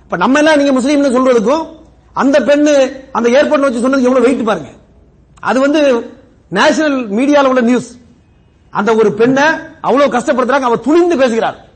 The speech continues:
"யா முஸ்லிமானு" என்று பேசுகிறாள். எவ்வளவு weight அந்த வார்த்தைக்கு இருக்கிறது. இன்ஷா அல்லாஹ் அந்த வெயிட்டோடு,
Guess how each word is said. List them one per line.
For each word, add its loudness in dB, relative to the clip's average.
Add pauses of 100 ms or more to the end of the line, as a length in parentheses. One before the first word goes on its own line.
(140)
"யா 0
முஸ்லிமானு" -2
என்று -12
பேசுகிறாள். -8 (220)
எவ்வளவு 0
weight 2
அந்த 0
வார்த்தைக்கு -2
இருக்கிறது. -10 (280)
இன்ஷா -8
அல்லாஹ் 2
அந்த 0
வெயிட்டோடு, 2